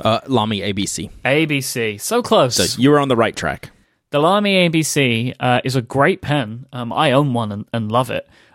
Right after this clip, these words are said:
Speaker 2: Uh, it's really lightweight. It's, uh, made of wood. The body is made of wood. The tip,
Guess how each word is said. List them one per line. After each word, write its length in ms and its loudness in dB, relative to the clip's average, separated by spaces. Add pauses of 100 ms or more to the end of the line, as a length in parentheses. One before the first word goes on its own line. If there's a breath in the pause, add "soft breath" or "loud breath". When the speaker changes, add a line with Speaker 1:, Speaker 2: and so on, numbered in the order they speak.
Speaker 2:
Uh, 340 -4
it's 240 -8
really 260 -6
lightweight. 720 0
It's, 420 -10
uh, 300 -4
made 240 -2
of 160 -4
wood. 260 0
The 80 2
body 300 4
is 80 0
made 180 0
of 140 -4
wood. 240 2 (300 soft breath)
The 160 -2
tip, 340 -2